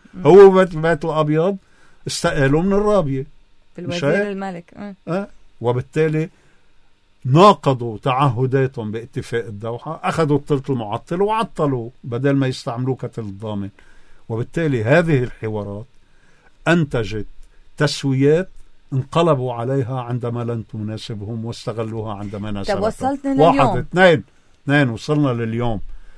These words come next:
Speaker 2: نحن موقفنا سوبر واضح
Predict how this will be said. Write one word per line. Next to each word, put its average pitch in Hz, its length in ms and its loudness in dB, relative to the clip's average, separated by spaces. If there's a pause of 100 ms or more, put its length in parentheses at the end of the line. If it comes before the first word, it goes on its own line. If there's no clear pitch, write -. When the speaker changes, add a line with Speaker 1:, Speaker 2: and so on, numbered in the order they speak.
(240)
Speaker 2:
نحن 147 540 0 (340)
موقفنا 127 720 -4 (560)
سوبر 156 600 0
واضح 135 680 2